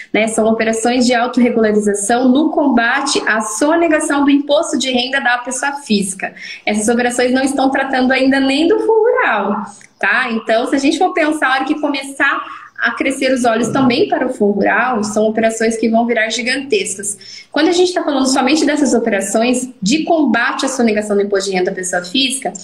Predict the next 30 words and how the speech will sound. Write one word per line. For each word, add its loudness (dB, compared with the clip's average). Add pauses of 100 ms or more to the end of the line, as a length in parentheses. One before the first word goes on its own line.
(300)
é, 0
a 0
Lê 2
viu 0
que 0
eu 2
detalhei 0
lá, -2
numa 2
das -2
aulas 0
que 0
eu -6
dei 2
pros -10
alunos -6
dela, 0 (260)
eu 2
detalhei 2
números 4 (240)
dessas 0
operações, 0
mas 2
são 2
operações -2
realmente 0
gigantes, 0
né, 2
Lê? -2 (440)
É, -2